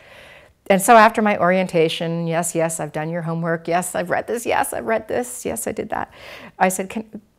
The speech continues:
but will the apes see me?" And they went off and consulted with the apes and said, "Oh,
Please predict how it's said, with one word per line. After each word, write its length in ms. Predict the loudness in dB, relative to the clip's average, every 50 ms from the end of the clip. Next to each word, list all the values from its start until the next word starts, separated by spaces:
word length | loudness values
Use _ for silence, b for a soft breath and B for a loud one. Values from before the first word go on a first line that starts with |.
| _
but 140 | 0 0 2
will 140 | 4 4 4
the 160 | 4 4 4
apes 240 | 4 4 2 2 -2
see 220 | -2 0 0 0
me?" 320 | 0 0 -4 -4 -6 -8 -10 -16 _ _ _ _ _ _ _ -4
And 360 | -2 -2 -2 -2 -4 -6 -8 -8 -4
they 160 | -2 0 0
went 140 | 0 0 -2
off 200 | -2 -4 -6 -8
and 100 | -10 -10
consulted 480 | -8 -8 -8 -6 -8 -8 -8 -8 -10
with 140 | -10 -10 -10
the 140 | -10 -8 -8
apes 320 | -6 -8 -8 -10 -12 -14
and 320 | -14 -12 -12 -14 -14 -14 -16
said, 160 | -16 -16 -18 _ B B B B B
"Oh, 280 | 4 4 6 4 2 0